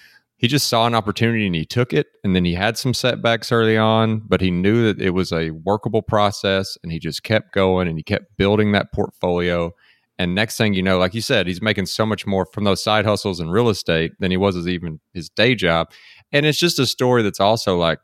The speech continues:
completely redoable. Like, this is not a story where somebody has some crazy luck or they've got some inheritance or they've got some skill set that's really hard to replicate. Like, this is a story that people can listen to and follow along with and recreate. And I know sometimes, you know, we have guests on that can feel like,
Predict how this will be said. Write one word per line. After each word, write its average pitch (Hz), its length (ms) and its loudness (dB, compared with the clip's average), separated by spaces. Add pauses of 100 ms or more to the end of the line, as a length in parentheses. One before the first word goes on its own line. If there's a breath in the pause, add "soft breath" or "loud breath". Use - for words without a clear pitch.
(160)
completely 98 720 -2
redoable. 87 840 -2
Like, 85 220 0
this 104 200 -4
is 95 120 -8
not 98 200 0
a 95 60 0
story 92 300 0
where 90 120 0
somebody 92 420 0
has 87 320 0 (580 soft breath)
some 101 160 -8
crazy 104 520 0
luck 98 640 -2
or 92 200 2
they've 90 180 2
got 92 360 0
some 101 180 -6
inheritance 98 800 -2
or 98 120 0
they've 95 160 2
got 98 200 0
some 95 220 -6
skill 110 400 2
set - 460 0
that's - 300 -8
really 104 200 0
hard 101 180 0
to 95 60 -10
replicate. 98 720 -2
Like, 82 120 -8 (120)
this 139 200 2
is 143 100 -2
a 139 80 4
story 127 260 0
that 110 80 -4
people 107 200 0
can 87 240 -4
listen 123 320 0
to 117 280 0
and 87 160 -6
follow 98 320 2
along 107 300 0
with 113 240 0
and 82 200 -6
recreate. 87 760 -4
And 90 160 -2
I 92 80 2
know 90 160 2
sometimes, 98 580 0
you 95 80 -6
know, 90 60 -4
we 87 100 -4
have 87 200 -4
guests 90 300 0
on 90 180 -2
that - 160 -4
can 104 120 -4
feel 160 360 0
like, 104 280 0